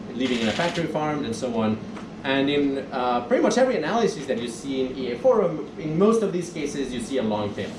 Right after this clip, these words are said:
There's, like, a few things that have this massive payoff. The typical case is very mediocre, and then, like, the bulk is, like, not very good. Um,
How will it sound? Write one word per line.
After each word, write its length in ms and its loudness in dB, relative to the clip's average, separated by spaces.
There's, 160 -4
like, 140 0
a 100 0
few 360 6
things 440 0
that 120 -2
have 220 -2
this 120 -4
massive 500 0
payoff. 420 2
The 60 -2
typical 440 2
case 240 0
is 80 -6
very 240 0
mediocre, 720 2
and 120 -4
then, 220 0
like, 160 -2
the 60 -2
bulk 360 0
is, 200 -4
like, 160 -2
not 180 0
very 140 0
good. 180 -4
Um, 420 2